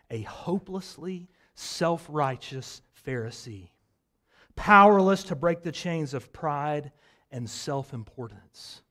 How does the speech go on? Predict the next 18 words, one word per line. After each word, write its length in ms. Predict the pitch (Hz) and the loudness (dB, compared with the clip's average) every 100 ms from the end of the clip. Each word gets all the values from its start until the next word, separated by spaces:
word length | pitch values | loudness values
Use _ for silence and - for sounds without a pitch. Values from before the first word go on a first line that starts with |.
| _ - | _ -12
That's 180 | - - | -10 -10
who 120 | 101 | -18
I 120 | - - | -20 -20
was. 400 | - _ _ _ _ _ _ _ _ _ _ _ _ _ _ _ _ | -20 _ _ _ _ _ _ _ _ _ _ _ _ _ _ _ _
Who 100 | 170 | -16
were 100 | 147 | -14
you? 220 | 110 98 87 _ _ _ _ _ _ _ _ _ _ _ _ _ _ _ _ _ _ _ _ _ _ _ _ _ _ _ _ _ _ _ _ _ _ _ _ - | -16 -20 -20 _ _ _ _ _ _ _ _ _ _ _ _ _ _ _ _ _ _ _ _ _ _ _ _ _ _ _ _ _ _ _ _ _ _ _ _ -6
Jesus 400 | 175 175 170 - | -2 0 -2 -2
says 280 | 180 165 156 | 0 2 2
in 120 | 139 | 0
John 280 | 147 143 143 | 2 2 2
eight, 200 | 139 - | -2 -6
"Truly, 420 | - 170 180 170 | -2 2 2 0
truly, 400 | - 175 147 135 | -4 -2 0 2
I 140 | 143 | 0
say 260 | 143 160 147 | -4 -2 -2
to 80 | 139 | -2
you, 280 | 139 120 | -4 -4